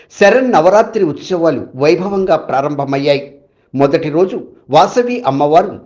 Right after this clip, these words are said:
బాలాత్రిపుర సుందరీదేవిగా భక్తులకు దర్శనమిచ్చారు. ఆలయ ప్రధాన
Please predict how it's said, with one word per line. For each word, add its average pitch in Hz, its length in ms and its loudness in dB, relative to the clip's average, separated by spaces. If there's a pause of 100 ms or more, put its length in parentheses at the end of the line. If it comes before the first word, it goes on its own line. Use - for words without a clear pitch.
(200)
బాలాత్రిపుర 202 720 2
సుందరీదేవిగా 170 1000 -2 (100)
భక్తులకు 160 600 -8
దర్శనమిచ్చారు. 139 760 -4 (600)
ఆలయ 160 360 4
ప్రధాన 160 520 -4